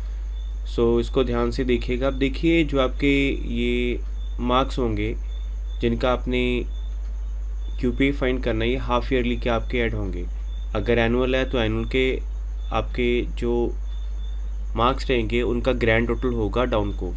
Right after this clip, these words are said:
For example, जैसे ये marks है आपके, ये हर एक बच्चे ने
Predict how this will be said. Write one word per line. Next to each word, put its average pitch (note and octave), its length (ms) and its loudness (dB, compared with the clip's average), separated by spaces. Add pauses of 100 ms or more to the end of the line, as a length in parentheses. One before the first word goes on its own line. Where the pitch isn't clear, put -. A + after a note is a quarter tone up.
For B2+ 180 4
example, A2+ 460 0
जैसे A#2 300 0
ये B2 380 2 (680)
marks A#2 320 2
है A#2+ 80 2
आपके, A#2 360 -2 (480)
ये C3 80 2
हर C3 140 0
एक D3 200 6
बच्चे C3+ 320 2
ने C3+ 340 2